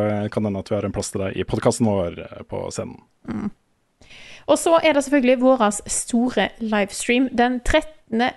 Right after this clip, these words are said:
Speaker 2: oktober. Fredag trettende oktober så blir det da veldedighetsstream, eh, i sammenheng med T V-aksjonen og Redd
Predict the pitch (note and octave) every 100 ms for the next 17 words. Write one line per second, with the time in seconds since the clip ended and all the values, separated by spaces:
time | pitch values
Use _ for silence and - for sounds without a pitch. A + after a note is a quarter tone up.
0 | C4 - - C#4+ C4 F4 - D4+ C#4+ C#4+
1 | D4 C#4 C#4 A#3+ C4+ - A#3 A3+ A3 G#3+
2 | G#3 G#3 - _ _ _ - G4+ G#3+ G3+
3 | - A3+ G#3+ A3+ _ - - - A3+ A3
4 | A3 G#3+ - A#3 A3+ A3 A3+ A3+ A3 G#3+
5 | G#3 D#4+ D#4 D4+ D#4 E4 - A3+ A3+ A#3
6 | A3+ G#3+ A3+ G#3+